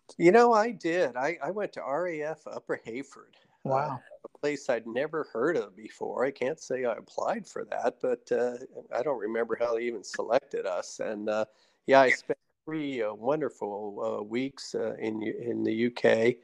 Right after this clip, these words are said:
Speaker 1: Uh, we got an F one eleven ride. Uh, talk about, you know, flying in the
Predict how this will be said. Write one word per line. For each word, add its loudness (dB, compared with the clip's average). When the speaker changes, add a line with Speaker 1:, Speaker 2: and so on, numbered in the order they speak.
Speaker 1:
Uh, 4
we -4
got 10
an 4
F 6
one 6
eleven 4
ride. -2
Uh, -12
talk -4
about, -6
you -14
know, -6
flying -2
in -4
the -20